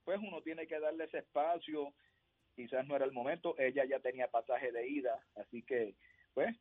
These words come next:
abandona el país, pero nosotros tenemos su número de teléfono y vamos a estar comunicándonos con ella para poder ocultar un poco más allá esta situación, para en efecto conocer si ocurrió, ¿verdad? Y, y si podemos identificar a estos individuos, porque entonces los tendríamos en la calle,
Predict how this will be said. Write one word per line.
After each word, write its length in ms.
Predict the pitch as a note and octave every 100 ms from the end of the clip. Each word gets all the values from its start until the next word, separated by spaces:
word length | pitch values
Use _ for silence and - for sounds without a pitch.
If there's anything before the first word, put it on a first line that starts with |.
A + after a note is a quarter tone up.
| -
abandona 460 | A2+ A2+ A2 B2 B2+
el 100 | B2
país, 340 | A#2 A#2 E3+ -
pero 320 | D3+ C3 A2+
nosotros 440 | B2 A#2+ C3 C3 B2
tenemos 340 | B2+ B2 A#2+
su 80 | C3
número 300 | A#2+ A#2+ B2
de 80 | A#2
teléfono 420 | A#2+ D#3 F3 D#3
y 100 | C3+
vamos 240 | A#2+ A#2 C#3
a 20 |
estar 200 | C3 C3+
comunicándonos 680 | C#3 C3 B2+ C3 C3 C3+ C3+
con 180 | C3+ C#3+
ella 180 | D#3+ D#3
para 300 | C#3+ B2 - _ _
poder 240 | - A#2 A#2+
ocultar 500 | C3 C#3 - C#3 C3+
un 120 | C3 A#2
poco 240 | B2+ B2+
más 160 | C3+ B2+
allá 160 | C3
esta 180 | B2+ C3+
situación, 460 | C#3+ C#3+ C#3+ E3 F#3+ - - _ _ - _ - _
para 160 | C3+ C3
en 80 | B2
efecto 400 | A2 A#2 - E3+
conocer 420 | D#3 A#2+ A#2+ E3
si 80 | F#3+
ocurrió, 680 | D#3 A#2+ G#2 B2+ D3 C3 - _ _ _ -
¿verdad? 220 | A2+ -
Y, 280 | C3+ B2 A#2
y 60 | B2
si 120 | B2
podemos 380 | - A2 A#2 C3+
identificar 480 | B2 - B2+ B2 A#2+
a 40 |
estos 180 | A#2+ C3
individuos, 360 | B2 A#2+ F3+ A3+
porque 160 | D#3+
entonces 260 | A#2+ A#2+ -
los 240 | B2+ B2 -
tendríamos 560 | A#2 A2 A#2+ B2 B2+
en 80 | B2+
la 120 | A#2
calle, 440 | A2+ C#3 D3 A2+